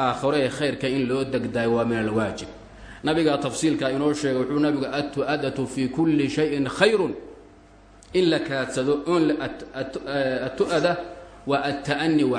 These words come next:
cadamu al-cajala. In la kaadsado,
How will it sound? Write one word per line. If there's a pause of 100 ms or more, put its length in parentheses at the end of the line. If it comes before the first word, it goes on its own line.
cadamu
al-cajala. (800)
In
la
kaadsado,